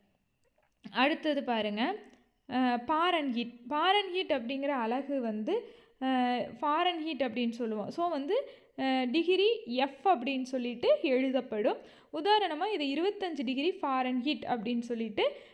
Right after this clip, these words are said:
அஹ், எழுதலாம். இந்த மாதிரி இருபத்தஞ்சு டிகிரி ஃபா-, அஹ், ஃபாரன்ஹீட் அப்படிங்கிறத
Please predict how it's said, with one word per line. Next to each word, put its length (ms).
அஹ், 200
எழுதலாம். 540
இந்த 140
மாதிரி 200
இருபத்தஞ்சு 400
டிகிரி 300
ஃபா-, 280
அஹ், 440
ஃபாரன்ஹீட் 580
அப்படிங்கிறத 500